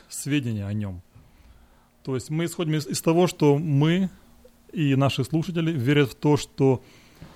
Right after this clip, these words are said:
мир создан был не случаем, а у него есть разумный творец,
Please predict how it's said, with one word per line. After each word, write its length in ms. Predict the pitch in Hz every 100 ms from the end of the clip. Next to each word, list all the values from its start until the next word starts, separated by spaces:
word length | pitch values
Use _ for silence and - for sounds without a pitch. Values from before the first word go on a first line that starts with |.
| - -
мир 420 | 135 147 160 147 135 _ - - -
создан 460 | - 151 135 135
был 180 | 127 131
не 300 | 123 123 123
случаем, 600 | - 165 202 214 214 202 - _ _ _ _ _ _ -
а 420 | 127 120 113 117 -
у 40 |
него 220 | 139 135 131
есть 160 | 123
разумный 400 | 127 123 131 123
творец, 480 | 104 127 143 175 -